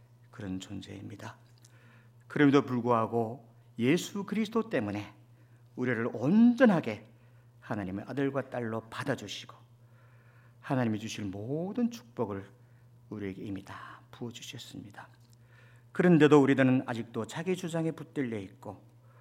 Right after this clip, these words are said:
하나님을 신뢰하지 아니하고 겸손하지 아니하고 창조 무대 뒤에 숨어 계시면서 이제나 저제나 나를 통해 드러내시고자 하는 하나님을 무시해버리고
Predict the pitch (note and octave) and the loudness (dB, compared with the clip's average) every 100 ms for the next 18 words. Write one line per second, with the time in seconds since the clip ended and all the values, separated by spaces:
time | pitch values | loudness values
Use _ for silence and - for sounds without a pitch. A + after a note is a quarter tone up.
0 | - - _ _ - D3 B2 A#2+ A2 - | -20 -20 _ _ -4 2 2 2 -2 -6
1 | A2 G#2+ G2+ G#2 G#2 G2 G2+ G#2 G2+ A#2 | -6 -4 -4 -6 -8 -8 -10 -10 -12 -2
2 | C#3 E3 - D#3+ D3 C3 G2 G2 G2+ - | 0 0 -2 -4 -4 -6 -10 -12 -16 -20
3 | A2 - _ _ _ _ _ _ _ _ | -20 -20 _ _ _ _ _ _ _ _
4 | - - _ - - - _ - B2+ B2+ | -20 -20 _ -20 -20 -20 _ -4 0 2
5 | B2+ A2+ A#2 A2+ A2+ A2 A2+ G2+ - A2+ | 4 2 2 0 -2 -4 -4 -4 -4 -6
6 | F#2+ G2 - G2 G2 - G2+ - - _ | -4 -8 -8 -10 -10 -14 -18 -20 -20 _
7 | _ _ G3 F#3+ F3+ E3 E3 D3 D3+ C#3 | _ _ -4 4 8 8 8 6 8 8
8 | C3+ C3+ - - A#2 A#2 A#2 A#2+ A#2 G#2+ | 6 2 -10 -2 2 2 0 -2 -4 -2
9 | G#2+ G#2+ - - - _ - F3+ E3 D#3+ | -4 -10 -20 -20 -20 _ 0 4 4 2
10 | - D#3 C#3+ D3 D3 C#3+ C#3 B2 A#2 A#2 | 2 2 6 6 6 4 0 0 2 0
11 | A#2 F3+ - A#2 G2 F2+ - | -2 -6 -4 -6 -6 -12 -14